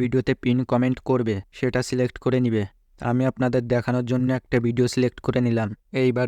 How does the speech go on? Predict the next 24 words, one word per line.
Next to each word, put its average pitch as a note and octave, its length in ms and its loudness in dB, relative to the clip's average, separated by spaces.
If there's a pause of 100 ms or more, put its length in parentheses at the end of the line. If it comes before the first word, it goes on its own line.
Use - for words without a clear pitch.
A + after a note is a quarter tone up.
(120)
ভিডিওটি A#2 340 0 (100)
অফ A#2+ 80 -2 (120)
করে B2 140 2 (100)
নিবেন, A#2 220 0 (320)
যদি B2+ 200 2 (100)
আপনারা B2 340 0
ভিডিওটি A#2+ 340 0 (120)
অফ A#2 80 0 (140)
না B2 60 2 (100)
করেন। A#2+ 220 2 (140)
তা C3 80 2 (160)
না B2+ 60 0 (100)
হলে B2+ 220 2
আপনার B2 280 0
চ্যানেলের A#2 460 0
রিচ B2 200 0 (160)
কমে B2 280 2
যাবে, G2+ 200 -2 (480)
এজন্য B2+ 260 2 (160)
ভিডিওটি A#2 420 2
অফ A#2+ 80 -2 (120)
করে C3 220 2
নিবেন। G#2+ 200 0 (240)
এবার C3 180 2